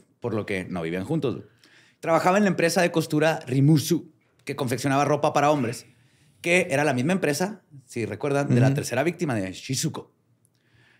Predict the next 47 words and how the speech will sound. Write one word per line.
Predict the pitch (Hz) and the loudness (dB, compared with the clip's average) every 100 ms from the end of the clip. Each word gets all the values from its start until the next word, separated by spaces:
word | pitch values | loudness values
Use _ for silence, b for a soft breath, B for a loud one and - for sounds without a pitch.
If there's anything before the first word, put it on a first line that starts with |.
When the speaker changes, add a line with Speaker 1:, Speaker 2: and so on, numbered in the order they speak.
| _ | _
Speaker 1:
Trabajó | - 165 156 | -2 0 4
el | 185 | 4
miércoles | 190 202 214 208 180 | 4 2 4 2 2
veinticinco | 151 - 113 175 175 170 | -2 -4 -6 -4 -2 0
de | |
enero | 151 143 139 - | 0 -2 -4 -8
en | 117 | -6
el | 107 | -4
mil | 104 120 | -4 -2
novecientos | 131 127 123 139 | -2 -2 -2 -2
ochenta | 131 127 | -2 0
y | |
nueve. | 147 143 123 - - | 0 0 -4 -16 -12
Sale | - 131 139 | -4 0 0
a | |
las | 131 | 0
seis | - 170 180 | 0 0 0
cincuenta | 185 165 143 | 0 0 -2
y | 131 | -2
cinco. | 160 135 | -2 -4
Speaker 2:
Ujú. | 101 - 101 95 B B | -6 -6 -8 -8 B B
Speaker 1:
Sabemos | 147 151 160 | 0 2 2
esto | 180 190 | 2 2
porque | 170 | 0
su | 139 143 | -2 -4
tarjeta | 120 143 | -2 -2
de | 165 | -2
entrada | 143 147 | 0 0
y | |
salida | 151 127 135 | 0 0 0
fue | 131 127 | -2 -4
perforada | 123 127 104 | -2 -2 -4
exactamente | 113 127 117 110 110 | -4 -10 -10 -10 -8
a | |
esa | 104 | -6
hora, | 139 127 127 | -4 -4 -4
güey. | 110 | -4
Speaker 2:
Ok. | 95 98 95 95 b - | -4 -4 -6 -10 b -4
Speaker 1:
Luego | 160 170 180 180 | 0 2 2 0
llegó | 135 139 | -2 0
a | 143 | 0
su | 160 | 0
casa | 151 143 | -2 -2
a | 147 | -2
las | 131 | -2
siete | 190 180 170 - | 0 0 -2 -4
quince, | 190 160 135 139 | -2 -2 -4 -10